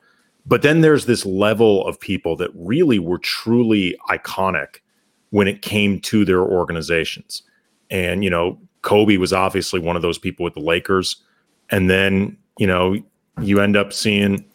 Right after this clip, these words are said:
Tommy Lasorda with the Dodgers. I mean, it, it's, he's one of those people that is really synonymous with the organization. Like, it's ve-, it's very difficult to imagine the organization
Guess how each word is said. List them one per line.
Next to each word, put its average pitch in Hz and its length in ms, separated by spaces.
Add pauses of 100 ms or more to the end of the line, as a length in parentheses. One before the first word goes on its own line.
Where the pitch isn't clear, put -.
(480)
Tommy 110 240
Lasorda 104 500
with 80 120
the 82 60
Dodgers. 98 420
I 80 60
mean, 87 180
it, 82 80
it's, 98 540 (500)
he's 117 260
one 120 160
of 127 60
those 120 180
people 135 340
that 85 140
is 87 160
really 101 560
synonymous 90 1080 (380)
with 104 180
the 110 80
organization. 101 560
Like, 82 100
it's 82 100
ve-, 98 100
it's 123 220
very 139 260 (140)
difficult 123 540
to 101 120
imagine 92 600
the 85 100
organization 90 960